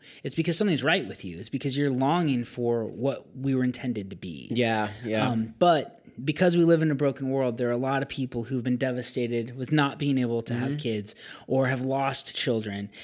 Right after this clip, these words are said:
Speaker 1: And if you're in that situation, we want you to know that we recognize you and we understand that, and we're not glossing over that at all, um,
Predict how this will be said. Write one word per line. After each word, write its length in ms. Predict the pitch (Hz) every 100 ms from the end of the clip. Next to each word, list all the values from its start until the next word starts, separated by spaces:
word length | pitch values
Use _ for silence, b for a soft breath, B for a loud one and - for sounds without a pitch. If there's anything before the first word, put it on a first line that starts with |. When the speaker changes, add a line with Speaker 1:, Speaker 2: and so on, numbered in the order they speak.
| B
Speaker 1:
And 140 | 139
if 100 | 156
you're 120 | 170 233
in 80 |
that 160 | 226 190
situation, 600 | 185 170 160 156 135 127
we 120 | 147
want 240 | 170 180 208
you 80 |
to 80 | 180
know 340 | 147 143 135 123
that 320 | 104 82 -
we 120 | 147
recognize 800 | 147 151 208 196 190 185 180 180
you 480 | 151 175 185 190 175
and 240 | 131 131
we 140 | 127 120
understand 680 | 139 127 - - 147 160 165
that, 340 | 170 170 135
and 140 | 131
we're 80 | 127
not 320 | 135 139 - - B -
glossing 560 | 135 139 139 143 160 135
over 340 | 120 131 135
that 300 | 127 107 113
at 140 | 104 104
all, 640 | 131 127 131 110 95 - B B -
um, 440 | 127 127 113 107